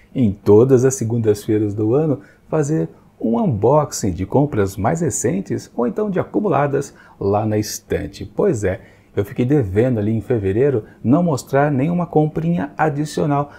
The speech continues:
Na verdade, eu mostrei apenas os unboxings da tag Experiências Literárias, como aqui a caixa azul, tag Curadoria, que, claro, todos os meses eu faço o desempacotamento também, como também da sua caixinha irmã,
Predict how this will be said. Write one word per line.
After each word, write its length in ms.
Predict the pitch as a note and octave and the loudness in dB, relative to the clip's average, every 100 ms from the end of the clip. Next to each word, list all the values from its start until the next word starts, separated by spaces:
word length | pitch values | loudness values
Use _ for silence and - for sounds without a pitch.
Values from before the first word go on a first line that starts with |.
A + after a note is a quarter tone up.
| - | -8
Na 120 | C#3 | -4
verdade, 440 | D3+ C3+ A2+ C#3 C3 | 0 2 4 2 2
eu 80 | B2 | 0
mostrei 360 | A#2+ - B2 | -2 -4 -4
apenas 580 | A2 G#2 D3+ D3+ G2+ - _ - | -2 -2 -2 -4 -6 -10 _ -8
os 180 | C#3 C#3 | -4 -2
unboxings 640 | F3 A#2 D#3 D#3 - G2 | 0 0 0 -2 -4 -4
da 220 | G2+ B2 D#3 | 2 2 0
tag 400 | - G2 F#2+ B2 | -2 0 2 0
Experiências 640 | - E3 A2+ G2 G2 A2 | -2 -2 0 -2 -4 -6
Literárias, 640 | A#2+ C3+ D3 C3 G2+ F#2 | -6 -6 -4 -4 -4 -6
como 180 | - - | -6 -6
aqui 320 | - F#3 C4+ - | -4 -6 -6 -10
a 120 | - | -10
caixa 340 | - C3+ - | -6 -6 -4
azul, 300 | D#3+ A#2+ C3 - - _ - | -6 -4 -6 -6 -20 _ -2
tag 380 | A#2+ A#2 A2+ A2 | -2 0 -4 -6
Curadoria, 680 | - F#3+ F3 G#2+ C3 E3 G#2+ - - _ _ | -2 -2 0 0 0 -2 -4 -8 -20 _ _
que, 140 | G#2 | -6
claro, 400 | - G2 G2 A#2+ | -4 0 0 0
todos 260 | - G#2 B2 | -2 -4 -2
os 120 | C3 | -4
meses 280 | A2 A#2+ B2 | -2 -4 -4
eu 80 | D3 | -4
faço 320 | - A#2+ B2+ | -2 -2 -4
o 40 | |
desempacotamento 720 | A2+ C#3 D3 C#3+ C#3 B2+ A2 A2 | -4 -4 -4 -6 -4 -4 -6 -6
também, 220 | - C#3+ | -2 -2
como 260 | D3 - D#3 | -2 -4 -2
também 220 | D#3+ C#3 | -2 -2
da 80 | C#3+ | -2
sua 160 | D3 | -4
caixinha 460 | C#3+ C#3+ - B2+ C#3+ | -4 -4 -6 -10 -10
irmã, 340 | - C#3 A2+ | -6 -4 -4